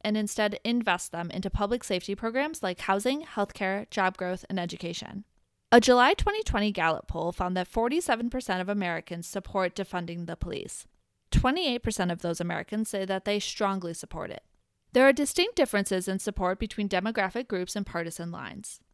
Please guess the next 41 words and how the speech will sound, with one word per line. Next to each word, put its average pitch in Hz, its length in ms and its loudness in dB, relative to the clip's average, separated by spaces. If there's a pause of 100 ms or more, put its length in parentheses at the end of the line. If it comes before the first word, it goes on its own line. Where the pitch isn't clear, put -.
(380)
Seventy 285 480 4
percent 240 320 0
of 196 100 -2
Black 175 280 -2
Americans 180 560 -2
support 190 400 0
defunding 175 480 -4
the 190 100 -4
police, - 480 -6 (240)
while 202 180 6
forty-nine 247 600 4
percent 202 300 -2
of 180 80 -6
Hispanic 226 500 0
Americans 175 560 -6
and 202 160 -2
forty-one 214 540 0
percent 180 340 -2
of 180 180 -2
white 202 220 0
Americans 175 420 -6
support 175 380 -4
the 175 80 -12
same 170 240 -6
method. - 480 -10 (500)
And 233 140 2
the 240 60 2
partisan 330 520 4
divide 190 460 2
is 180 140 -2
even 180 200 0
more 185 200 2
divergent. - 640 -6 (440)
Seventy-eight 285 600 6
percent 202 320 2
of 190 80 2
Democrats 175 540 0
support 185 320 -2
defunding 170 500 -4
the 165 80 -6
police, - 540 -8